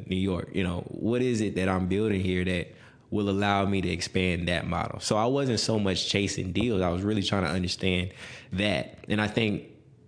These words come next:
that right there is where my focus is and, and, and was at the time. So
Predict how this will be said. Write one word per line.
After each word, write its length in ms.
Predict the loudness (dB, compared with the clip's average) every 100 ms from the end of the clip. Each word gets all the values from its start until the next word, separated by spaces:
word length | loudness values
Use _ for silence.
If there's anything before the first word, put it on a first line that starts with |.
| -20 -16
that 380 | -4 0 0 0
right 260 | 0 -2 0
there 220 | 0 2
is 420 | 0 -2 -6 -10 -14 -12 -10 -12 -14 -20 -4
where 160 | -2
my 200 | 0 -2 -2
focus 420 | -2 0 -2 -4 -2
is 320 | 0 0 0
and, 320 | -2 -2 -4
and, 260 | -6 -6 -6 -6
and 200 | -4 -2
was 260 | -2 -2 -4
at 100 | -6
the 60 |
time. 340 | -6 -8 -8 -12
So 260 | -8 -8